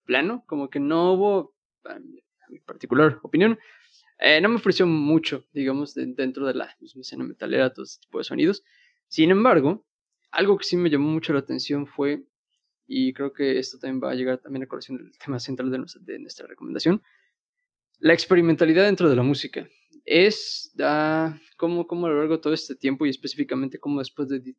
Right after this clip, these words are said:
digamos, ya estos, estos diez años que han estado pasando, cómo ha ido mejorando la música, cómo se ha ido reinventando, cómo han habido, digamos, eh, una interacción. Eh, en el caso particular de este álbum que voy a hablar, que es, es el, se llama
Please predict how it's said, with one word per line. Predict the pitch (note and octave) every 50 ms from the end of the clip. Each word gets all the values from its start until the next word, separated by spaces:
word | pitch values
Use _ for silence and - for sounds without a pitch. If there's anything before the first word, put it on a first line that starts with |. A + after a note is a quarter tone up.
| _ _
digamos, | C#3 C3 C3 B2+ B2+ B2+
ya | B2+
estos, | C3 - - - - -
estos | - - - - - _ _
diez | C#3+ C3 C3 B2+ -
años | C3 C3 C3 B2+
que | - C3+
han | B2+
estado | C3 - - C#3 C3+
pasando, | - - - - C#3+ F3 G#3+ - _ _ _ _ _ _ _ _
cómo | - D#3+ D#3+
ha | E3
ido | D#3+ D#3
mejorando | D3 C#3 B2 - C#3+ D3 D3+ D3
la | C#3+ C3+
música, | B2 C3+ C#3+ C3+ - D#3+ - G#3+ C4 - _ _ _ _ _ _ _ _ _ _ _
cómo | - D#3+ D#3+ E3+ F3+ F#3+ E3+
se | - - D3+
ha | B2+
ido | D3 D#3+ E3
reinventando, | D#3+ D3+ C#3 B2+ B2 B2 A#2+ A#2 D3 D3 D#3 D#3+ E3 D#3+
cómo | - D3+ D3 D3 D3
han | D3+ D#3
habido, | D3 C#3 C3 C#3 C#3 D3 C#3
digamos, | C3+ C3+ C3 C3 C3 C3+ C#3+ C#3+ C#3 - -
eh, | - - - - - - - - - - _ _ _
una | C#3 C#3+ D3
interacción. | D#3 D3+ - E3 - - - - - - C#3 B2+ C3+ C#3 B2+ - _ _ _ _ _ _ _ _ _
Eh, | - B2 B2+ - F#2
en | B2+
el | C#3 C3
caso | - C#3 - C#3+
particular | C3+ C3+ B2+ - - - C3 C3+ C3
de | C3 C#3
este | C3+ - C#3
álbum | C3+ C3 C3+ C#3 C#3 B2 _ _
que | - - E3 - -
voy | C#3
a | C3+
hablar, | C3+ C#3 C#3+ C3+
que | -
es, | - - -
es | D3 C3 - - -
el, | C#3 C3+ C3+ C#3 - _ _ _ _ _ _ _ _ _ _ _ _ _ _ _ _ _ _ _ _ _ _
se | - - D#3+
llama | E3 F3 F3+ F#3 F#3+ F#3